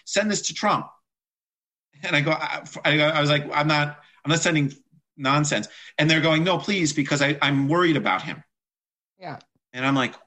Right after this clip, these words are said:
Speaker 1: scratching my head going, "Uh, well, it's the president. He doesn't really know you."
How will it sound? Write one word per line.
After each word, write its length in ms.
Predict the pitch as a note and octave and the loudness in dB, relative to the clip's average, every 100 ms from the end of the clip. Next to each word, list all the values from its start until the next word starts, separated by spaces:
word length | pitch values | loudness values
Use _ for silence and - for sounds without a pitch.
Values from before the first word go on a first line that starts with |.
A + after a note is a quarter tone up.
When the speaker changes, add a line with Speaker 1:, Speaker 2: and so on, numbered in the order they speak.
| _ - | _ -10
Speaker 1:
scratching 360 | - D3 D3 | -4 -2 0
my 80 | C3+ | -2
head 160 | B2+ B2 | -2 -4
going, 180 | A#2+ | -8
"Uh, 540 | - A#2+ A#2+ A#2 A#2 A#2 | -6 -6 -2 -2 -2 -2
well, 80 | E3+ | -4
it's 80 | E3 | -4
the 60 | - | -8
president. 480 | E3 E3 C3 G#2 | -6 -4 -4 -4
He 60 | A2+ | -4
doesn't 160 | B2+ C3 | -6 -6
really 160 | B2 | -6
know 160 | B2 B2 | -6 -6
you." 400 | B2 A#2 A#2 | -6 -6 -8